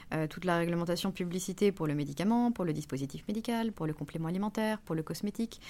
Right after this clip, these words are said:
Donc, on va vraiment fonctionner en silo. Chaque produit a son, a son corpus de sanctions. Après, euh, on peut avoir des situations où c'est un peu plus, euh, euh, un peu plus complexe. Par exemple, euh, si on est, euh, sur, euh,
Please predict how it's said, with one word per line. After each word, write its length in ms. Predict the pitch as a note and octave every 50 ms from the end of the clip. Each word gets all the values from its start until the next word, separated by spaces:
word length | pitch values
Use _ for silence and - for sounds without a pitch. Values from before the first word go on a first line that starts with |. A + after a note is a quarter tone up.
| - - - - - -
Donc, 200 | E3+ E3 - -
on 60 | F3
va 80 | F3
vraiment 220 | F3 F#3 G3+ A#3 B3
fonctionner 400 | - G#3+ F#3 - F#3+ F#3+ G#3+ A3
en 100 | G3 F#3
silo. 420 | - - F#3 F3+ F#3+ G#3+ A#3+ C4+ B3+
Chaque 260 | B3 - - A#3 A3+ -
produit 500 | - - G3+ F#3+ F#3 G3 G#3+ A#3 B3+ -
a 100 | - F#3
son, 360 | F#3 - - F3+ F3+ F3 E3+ -
a 80 | - E3+
son 180 | - F#3 F3+
corpus 380 | - - F#3+ - - A#3 A#3+ A3
de 100 | G#3 G3+
sanctions. 440 | G3 - F#3 F#3 - - - D3+ D3+ - - - - - - - - - -
Après, 540 | - - E3 E3 - - B3 B3+ C4+ C4+ - -
euh, 320 | F3 E3+ E3+ E3 E3 D#3+ -
on 120 | - F3 E3
peut 140 | - B3
avoir 200 | B3 A#3 A3 A3
des 100 | G3+ F3+
situations 580 | F3+ - F3+ - - F3 E3 F#3 - - C4 C4
où 60 | A#3
c'est 120 | A3+ - A3
un 60 | F3+
peu 100 | E3+ F#3
plus, 280 | F#3 - A3+ A#3 A#3 A3
euh, 200 | G3+ F3+ E3+ F3 E3+ - - - - - - -
euh, 180 | F3+ F3 E3+ E3
un 160 | - F3 F3+
peu 120 | E3 F#3
plus 180 | F3+ - B3 B3+
complexe. 460 | - G#3+ G#3+ - F#3 D#3+ D3+ - -
Par 160 | - E3+ D#3+
exemple, 480 | D#3+ D#3 F3 F#3+ G#3+ B3 B3+ B3+ F#3+ D#3 - - - - - - -
euh, 240 | E3+ E3 D#3+ D3+ - -
si 340 | - - - - B3 B3 A#3
on 160 | G#3 G3 G3+
est, 280 | G#3 G#3+ A3 A3 G#3+ G#3 - - - - - - E3+
euh, 420 | E3+ E3 D#3 - - - E2+ G#3
sur, 380 | - - - - A3 A3+ A3 G3
euh, 340 | F#3+ E3+ E3 E3 E3 E3